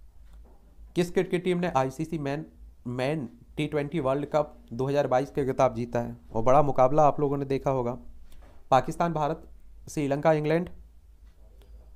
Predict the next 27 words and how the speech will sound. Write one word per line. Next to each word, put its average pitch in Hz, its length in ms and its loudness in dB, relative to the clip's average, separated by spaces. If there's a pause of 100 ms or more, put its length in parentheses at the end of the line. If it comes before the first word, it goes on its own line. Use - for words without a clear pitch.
(920)
बताइए। 143 420 2 (600)
तो 131 60 6
आप 131 140 8
सभी 151 240 -2
को 156 100 -2
मालूम 151 240 2
है 160 80 0
कि 151 120 -8
किसने 147 320 -4
जीता, 147 280 0 (1800)
ये 127 200 2
आप 135 260 8
जीता, 143 480 6 (120)
इंग्लैंड 135 380 2
की 160 100 -2
टीम 143 200 0
ने 151 100 2
पाकिस्तान 139 460 2
को 135 120 0
हराकर 131 300 2
दूसरी 123 320 -2
बार 135 180 4
आईसीसी 123 400 -2
का 123 140 2
खिताब 117 360 -2
जीता 110 280 -2
है। 127 180 -6